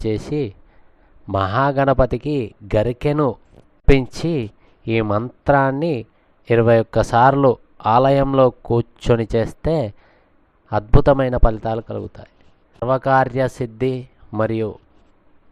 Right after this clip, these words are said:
ఆయురారోగ్యాల కొరకు ఈ మంత్రాన్ని మహాగణపతి ఆలయంలో ఇరవై ఒక్క మార్లు పఠిస్తే అద్భుతమైన ఫలితాలు కలుగుతాయి. కనుక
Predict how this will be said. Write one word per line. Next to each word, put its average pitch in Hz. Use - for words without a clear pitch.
ఆయురారోగ్యాల 123
కొరకు 113
ఈ 107
మంత్రాన్ని 123
మహాగణపతి 131
ఆలయంలో 120
ఇరవై 110
ఒక్క -
మార్లు 131
పఠిస్తే 123
అద్భుతమైన 120
ఫలితాలు 110
కలుగుతాయి. -
కనుక 117